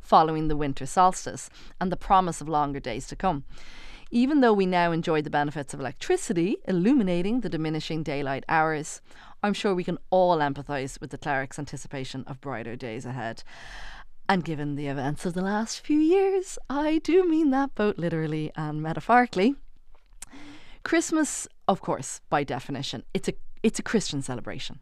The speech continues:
okay? So in medieval Ireland, it, it wasn't actually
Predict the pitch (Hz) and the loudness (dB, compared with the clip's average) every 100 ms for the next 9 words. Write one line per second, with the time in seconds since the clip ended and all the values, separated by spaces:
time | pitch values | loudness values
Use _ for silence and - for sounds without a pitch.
0 | - 147 - 180 - - - - - - | -10 -6 -4 -4 -4 -8 -10 -14 -16 -14
1 | - - 214 190 - 196 208 233 214 185 | -10 2 4 4 2 2 4 4 2 4
2 | 165 165 156 151 - - - - - - | 4 4 2 -2 -8 -20 -18 -16 -16 -6
3 | - 202 - 214 190 208 214 220 208 185 | -2 -2 2 2 4 8 8 6 4 4
4 | - 196 175 | 4 2 2